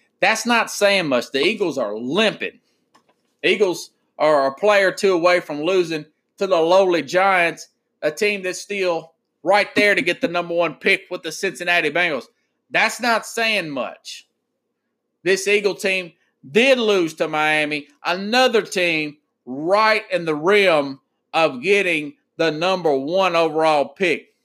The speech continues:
That Eagles team is not that good. Um, that's why it looked bad for, for, for Green Bay to lose to them early in this season.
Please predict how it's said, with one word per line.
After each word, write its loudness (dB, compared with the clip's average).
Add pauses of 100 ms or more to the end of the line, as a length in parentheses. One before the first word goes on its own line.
That 2
Eagles 0
team -6
is -6
not -2
that -2
good. 0 (880)
Um, -2 (180)
that's 0
why 2
it -2
looked -2
bad 2
for, -8 (140)
for, -2
for -6
Green -2
Bay 2
to 2
lose 0
to -10
them 0
early 2
in -4
this -6
season. -4